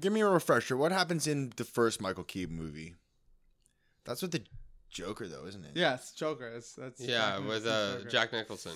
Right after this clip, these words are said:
Speaker 2: Which we didn't even mention when we
Speaker 1: Yeah,
Speaker 2: talked
Speaker 1: I know.
Speaker 2: about
Speaker 1: We
Speaker 2: it, but
Speaker 1: kinda
Speaker 2: yeah,
Speaker 1: just
Speaker 2: we
Speaker 1: brushed
Speaker 2: kinda
Speaker 1: over that.
Speaker 2: brushed over that.
Speaker 1: 'Cause you know
Speaker 2: That's,
Speaker 1: what?
Speaker 2: that's the Joker.
Speaker 1: That
Speaker 2: That's
Speaker 1: is
Speaker 2: Heath
Speaker 1: the
Speaker 2: Ledger.
Speaker 1: Joker. You know what? I'm gonna go back and I'm gonna say that as of the standing, I'm gonna say that's number one. This is fucking tie for number two.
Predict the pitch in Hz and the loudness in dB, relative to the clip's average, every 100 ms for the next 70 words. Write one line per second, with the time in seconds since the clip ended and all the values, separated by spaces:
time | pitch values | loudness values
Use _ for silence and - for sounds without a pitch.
0 | 82 196 233 233 247 233 196 156 151 185 | -2 0 2 0 0 -2 -4 -4 -6 -6
1 | 160 139 135 131 139 131 143 143 131 - | -8 -8 0 4 6 8 10 10 8 6
2 | 175 143 143 131 131 143 120 131 117 98 | 4 4 2 2 4 4 4 4 2 0
3 | 95 - 127 117 - - - - - - | -2 -8 -10 -12 -16 -20 -20 -18 -20 -20
4 | - - 226 143 147 151 214 269 165 156 | -6 0 2 4 4 4 4 4 0 4
5 | 214 214 208 240 185 151 180 160 160 175 | 6 6 4 0 0 2 4 6 4 4
6 | 139 131 123 120 123 135 165 143 135 147 | 4 6 8 8 8 12 12 12 12 12
7 | 165 151 147 120 113 110 110 117 127 120 | 10 10 10 12 10 10 6 4 4 4
8 | 123 110 110 107 78 85 - 110 117 113 | 6 6 6 4 2 -4 2 6 6 4
9 | 101 - 117 117 120 123 104 117 113 117 | 0 0 2 2 2 0 0 2 2 2
10 | 107 101 - 104 101 101 98 98 95 - | 4 2 0 -4 -4 -2 -2 -2 -6 -12
11 | _ _ _ _ - 104 127 120 - - | _ _ _ _ -4 -2 -2 -4 -2 4
12 | 117 113 123 113 107 - - 110 113 113 | 4 4 -2 -4 -6 -8 -2 0 0 -2
13 | 113 107 - 107 98 95 | -2 -2 -2 -2 -2 -4